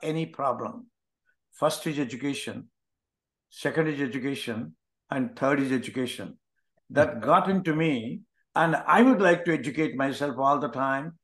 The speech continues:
Speaker 1: And I'm never, I'm very happy each day, but I'm never satisfied with education or what I do through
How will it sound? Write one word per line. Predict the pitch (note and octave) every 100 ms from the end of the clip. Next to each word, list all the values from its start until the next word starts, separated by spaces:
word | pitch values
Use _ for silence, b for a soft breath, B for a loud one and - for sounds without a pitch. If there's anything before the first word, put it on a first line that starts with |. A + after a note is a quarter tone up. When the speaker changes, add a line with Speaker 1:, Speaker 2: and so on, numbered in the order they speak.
| _ _
Speaker 1:
And | C3 C3
I'm | B2+ A#2+
never, | A#2+ D3+ E3+ F3 F3 E3 - _ _ _
I'm | - C3+ C3 A#2+
very | F3 G#3+ G3+
happy | E3+ G3+ G3+ G3+ F#3+ -
each | F#3+ F3 -
day, | E3+ D#3+ - - - _ _
but | C#3 C3
I'm | C3+ B2 A#2
never | B2 C#3+ D#3
satisfied | D#3 - C3+ A#2 - C3 B2+ B2+ B2+ - _ _ _ _
with | C3 A#2+
education | C3 A2+ A#2+ D3 C#3+ - C#3+ F3 - _ -
or | B2+ B2
what | A#2 B2+ C#3
I | C#3+
do | A#2+ C3 B2+ A2+ B2 -
through | C3 B2 A#2+ A#2+